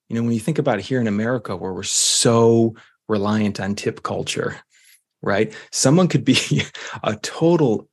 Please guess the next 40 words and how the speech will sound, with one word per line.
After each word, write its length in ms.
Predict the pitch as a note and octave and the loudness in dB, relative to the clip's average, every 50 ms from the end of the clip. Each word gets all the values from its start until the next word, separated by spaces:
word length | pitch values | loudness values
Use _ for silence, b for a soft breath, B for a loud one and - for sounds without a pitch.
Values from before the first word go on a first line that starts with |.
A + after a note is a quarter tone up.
| _ _ | _ _
ass 500 | - - D3 F#3+ G3+ A#3 A3 - - - | -6 -4 -2 0 2 2 2 2 0 -2
to 120 | - - G#2+ | -2 -4 -4
you, 420 | G2+ F#2+ F#2 F2+ - - - - _ _ _ _ _ _ _ _ _ _ _ _ _ _ _ _ _ _ _ _ _ _ | -4 -4 -6 -10 -12 -14 -16 -18 _ _ _ _ _ _ _ _ _ _ _ _ _ _ _ _ _ _ _ _ _ _
but 160 | - B2 G#2 | -4 -4 -2
the, 160 | - - - - - - - | -4 -6 -8 -8 -14 -8 -2
as 220 | - B2+ A#2+ G#2 | 0 0 0 0
the 60 | A#2+ | 0
server, 340 | A2 - G#3+ A3 A#3 F3 C#3+ | 2 4 4 4 6 6 4
you're 240 | C3+ B2+ C3 C#3 C3+ | 4 6 4 4 4
gonna 160 | D3+ C#3+ B2+ | 4 4 4
try 380 | A2 - - D3 C3+ C#3 C#3 C#3 | 2 0 0 2 4 4 6 4
to 100 | C3+ B2+ | 4 2
keep 320 | - - - C3+ G#2+ - | 0 -2 -4 -4 0 0
up 180 | B2+ A#2 G#2+ - | 0 0 0 -4
a 40 | A#2 | -8
certain, 520 | - - B2 A#2+ A2+ A2 A2 A2 G#2 B B B B B B B B | -6 -6 -6 -6 -4 -4 -4 -6 -6 B B B B B B B B
uh, 120 | A#2 A2+ A2+ | -2 -2 -2
da, 140 | A2 A#2 | -2 -4
da, 160 | G#2+ A2 A#2 A2 | -4 -4 -6 -4
da, 240 | - A#2+ A2+ A2+ | -2 -2 -2 -2
da, 180 | G#2+ - A2+ G#2+ | -2 -2 -4 -2
da, 340 | G#2 - A#2 G#2+ G#2+ A2 G#2+ | 0 0 0 2 2 0 0
'cause 200 | G#2 - G2+ A#2 | -2 -2 -2 -2
if 120 | A2 - | 0 2
I 100 | A#2+ A2 | 2 0
don't, 420 | G#2 G2 - C3+ C3+ C3 B2+ B2 - - | 2 2 4 4 6 6 4 4 2 -2
I 80 | B2+ A#2 | -2 -2
probably 340 | - - B2 B2+ B2+ C3 B2 | -2 0 2 4 4 4 4
don't 180 | B2 A#2+ A2 | 4 2 0
get 200 | - A2+ G#2 - | 0 -4 -4 -6
paid, 560 | - - - B2 A#2+ A#2+ A2+ G#2+ G#2 G2+ - - | -10 -8 -4 0 0 0 0 0 -2 -4 -6 -6
and 160 | A#2+ A#2 A2+ | -4 -2 -2
I 80 | A2 G#2+ | 0 0
go 140 | A2 A2+ | 0 0
home 260 | G#2 A2 A#2 A2+ A2 A2 | 2 2 2 4 4 2
with, 140 | G#2+ G#2+ | 0 0
like, 180 | - G#2 G2 - _ _ - - - _ _ | -4 -6 -6 -8 _ _ -20 -20 -20 _ _
almost 320 | - A#2 A2+ A2 G#2+ - - | 0 0 2 0 0 0 0
no 160 | A2+ G#2+ G2+ | 2 2 2
paycheck. 580 | G#2 - A#2+ A2+ G#2+ - - F#2 - - - | 0 -2 -2 -2 -2 -2 -4 -6 -6 -10 -16